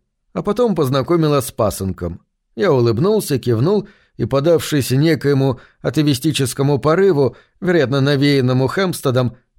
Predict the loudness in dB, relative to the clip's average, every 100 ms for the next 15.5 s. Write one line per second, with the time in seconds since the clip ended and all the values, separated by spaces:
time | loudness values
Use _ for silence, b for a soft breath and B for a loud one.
0 | -4 -2 0 0 2 2 2 2 2 0
1 | -2 -2 -4 0 0 2 0 -2 -4 -6
2 | -8 _ _ _ -10 -4 0 2 2 2
3 | 2 2 0 0 2 0 -2 0 0 2
4 | 0 0 0 2 -2 B B -2 2 2
5 | 2 2 2 2 0 0 2 0 0 0
6 | 2 0 2 2 2 2 2 0 2 0
7 | 0 0 -2 -4 -12 -16 _ _ _ _
8 | _ -8 0 2 4 2 2 0 2 2
9 | 4 2 0 0 0 0 B B B -2
10 | 0 2 2 2 2 2 4 4 2 0
11 | B B -12 -2 2 4 2 2 0 0
12 | 0 0 0 0 -2 -4 -2 0 0 -2
13 | -14 -20 _ _ _ _ -4 0 0 2
14 | 0 0 -2 -4 0 0 0 0 0 2
15 | 0 0 -4 -6 -10